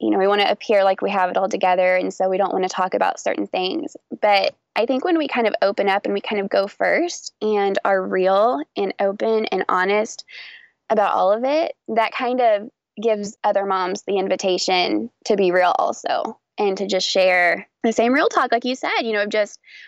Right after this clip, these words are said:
what life looks like for them right now. Maybe you're in the trenches with a, a lot of little ones, or maybe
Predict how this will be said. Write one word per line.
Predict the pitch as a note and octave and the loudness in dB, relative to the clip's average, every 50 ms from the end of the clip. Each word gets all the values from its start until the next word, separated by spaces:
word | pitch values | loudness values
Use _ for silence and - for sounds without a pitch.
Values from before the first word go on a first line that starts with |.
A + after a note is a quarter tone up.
| - - _ _ _ _ _ | -20 -20 _ _ _ _ _
what | - G3 F#3+ G3 G#3 G#3 G#3 A3+ A3 - A3 | -8 -4 0 2 2 2 2 2 0 0 -2
life | G3+ G3 G3 F#3+ F#3+ G3+ - _ _ - | -2 0 0 0 -2 -2 -6 _ _ -14
looks | G3+ F#3 F3 F#3 F#3 - - | -8 -4 -4 -4 -4 -4 -4
like | - - - - - - | -4 -4 -4 -4 -6 -6
for | - G3+ | -4 -2
them | G3+ F3+ G2+ - | -2 -2 -2 -2
right | - A2 - - | -4 -4 -4 -4
now. | - A#2+ F#2 E2+ D2+ - - - _ - | -6 -6 -4 -4 -6 -6 -8 -12 _ -6
Maybe | - F3+ F3 F3 F3+ F#3+ | -4 -4 -2 -2 0 0
you're | F#3+ G3 G#3 | 2 2 2
in | A3 A#3+ | 2 2
the | B3 | 0
trenches | B3+ - D4+ C#4+ D#4+ - C4+ A3 G#3+ A#3 | 0 0 -2 -2 0 0 0 2 2 0
with | A3+ A3 | 0 0
a, | G#3 G3+ - | 0 0 2
a | - A3 G#3 | 2 2 2
lot | G#3 G#3+ G#3+ A3 | 2 2 2 0
of | A3+ | 2
little | A#3+ C4 C#4 F4 E4+ | 2 0 2 2 0
ones, | A#3+ A3 G3 F3+ E3+ E3+ F3 - | 0 -2 -2 -2 -4 -6 -6 -4
or | - - G3 | -6 -4 -4
maybe | F#3+ F#3 F#3+ G3+ A3 A#3 A3+ A3+ A#3 A#3+ A#3+ | -2 -2 -2 -2 -2 0 0 0 0 0 -2